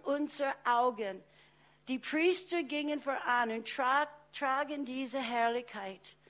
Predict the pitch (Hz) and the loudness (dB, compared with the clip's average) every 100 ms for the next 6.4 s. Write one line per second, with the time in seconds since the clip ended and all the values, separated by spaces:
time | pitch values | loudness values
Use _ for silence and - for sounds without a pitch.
0 | - - - - - - - 247 240 233 | -20 -20 -20 -20 -20 -20 0 2 4 2
1 | - - _ - 226 240 269 240 226 214 | -2 -12 _ -8 -6 -2 -4 0 0 0
2 | - - 226 226 226 247 269 247 226 220 | -6 0 2 4 4 6 6 4 0 0
3 | 233 226 240 - 247 233 208 196 196 185 | 0 2 0 -6 -8 -6 -4 -4 -4 -8
4 | - - _ - 226 233 247 - 233 220 | -12 -20 _ -4 -2 -2 -8 -6 -4 -4
5 | 202 214 214 214 208 202 196 190 180 - | -2 -4 -4 -6 -6 -8 -8 -10 -10 -8
6 | 214 226 226 | -4 -4 -4